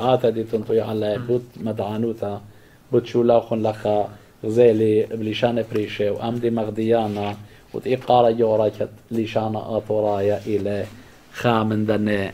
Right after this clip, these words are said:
Speaker 1: لیشانێت کتیوتن ئامەد ئانوتە قاعودرانە و لە خەکتیوتن ئیدا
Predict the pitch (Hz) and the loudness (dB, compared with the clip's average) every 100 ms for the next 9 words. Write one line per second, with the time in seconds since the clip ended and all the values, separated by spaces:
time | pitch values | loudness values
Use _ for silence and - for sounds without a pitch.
0 | 113 110 104 117 104 107 101 - 104 104 | 0 0 4 2 4 0 -2 -2 2 2
1 | 110 110 107 110 104 101 104 98 101 - | 0 -2 -2 -2 -2 -2 -2 -2 -4 -4
2 | 101 - - - - - - 107 90 113 | -6 -6 -18 -20 -20 -6 -2 0 0 2
3 | 113 113 107 104 104 - - - 123 123 | 4 4 2 -2 -4 -8 -18 -2 2 4
4 | 123 110 - 117 110 107 113 110 110 - | 2 0 4 4 4 4 2 2 -4 -12
5 | - - 156 139 127 | -20 -2 4 6 6